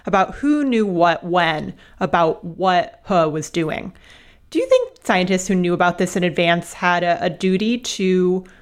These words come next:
make this public, to try to stop it from, from happening? Is there a culture of, of silence, um, that may have influenced what went down here?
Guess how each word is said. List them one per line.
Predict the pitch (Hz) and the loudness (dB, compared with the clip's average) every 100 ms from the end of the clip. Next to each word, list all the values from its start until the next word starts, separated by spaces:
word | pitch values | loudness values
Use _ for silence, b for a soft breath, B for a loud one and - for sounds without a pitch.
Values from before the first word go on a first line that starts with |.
| B | B
make | 208 208 | -2 0
this | 185 | -4
public, | - 226 247 302 - | -2 -2 2 0 -2
to | 190 | -6
try | - 170 | 0 0
to | |
stop | 165 - 165 208 | 0 -2 0 2
it | 202 | 0
from, | 208 185 | 0 -2
from | 185 180 | 0 0
happening? | 185 180 240 269 277 B B | 0 0 0 0 -2 B B
Is | 262 | -2
there | 415 453 | 2 2
a | |
culture | - - 190 185 220 208 | 0 -2 -2 0 0 0
of, | 190 | 0
of | 180 180 | -4 -4
silence, | - 165 196 247 302 - - b b | -2 0 0 0 -2 -6 -14 b b
um, | - 196 196 202 | 0 0 0 0
that | 208 | 0
may | 202 208 | 2 0
have | 196 | 0
influenced | 185 185 208 202 196 - | -2 0 2 2 0 0
what | 208 185 | 2 2
went | 190 - | 2 0
down | 180 185 | 0 2
here? | 202 240 277 | 0 -4 -6